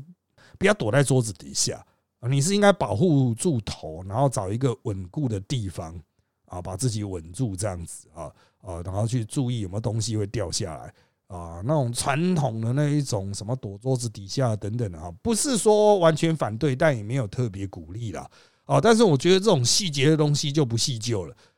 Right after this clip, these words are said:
啊，那很可能我个人呐，哈，我认为很可能柯文哲也是到现在都还没有意识到他是一个领袖。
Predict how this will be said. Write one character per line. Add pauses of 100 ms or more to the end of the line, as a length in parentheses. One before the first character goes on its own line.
(160)
啊，
那 (320)
很
可
能
我
个
人
呐，
哈，
我
认
为
很
可
能
柯
文
哲
也
是 (540)
到
现
在
都
还
没
有
意
识
到
他
是
一
个
领
袖。